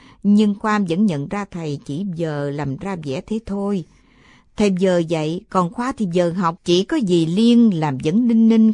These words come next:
Khoa đang quyết tâm lấy lại căn bản, và thầy Tám đang quyết tâm giúp Khoa lấy lại cái mà thực ra Khoa chưa hề đánh mất. Vì tất cả những lẽ đó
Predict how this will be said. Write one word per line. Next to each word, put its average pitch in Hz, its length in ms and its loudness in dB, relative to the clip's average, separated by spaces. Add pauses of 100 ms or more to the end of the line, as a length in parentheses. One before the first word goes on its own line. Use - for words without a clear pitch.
(140)
Khoa 226 380 0
đang 214 320 0
quyết - 260 -6
tâm 202 220 2
lấy 240 160 0
lại 165 180 -4
căn 196 300 -4
bản, 151 300 -2 (500)
và 175 240 0
thầy 165 200 -4
Tám 226 400 -4 (100)
đang 226 260 2
quyết 277 180 -8
tâm 220 200 2
giúp 277 220 -2
Khoa 208 260 -2
lấy 220 160 0
lại 156 360 -4
cái 220 320 -4
mà 208 100 0
thực - 220 -8
ra 190 260 -4
Khoa 185 160 -4 (120)
chưa 190 140 -2
hề 156 260 -4
đánh 202 220 0
mất. 285 140 0 (1080)
Vì 190 200 0
tất 339 260 -4
cả 185 180 0
những 214 300 0
lẽ 185 180 0
đó 233 300 -2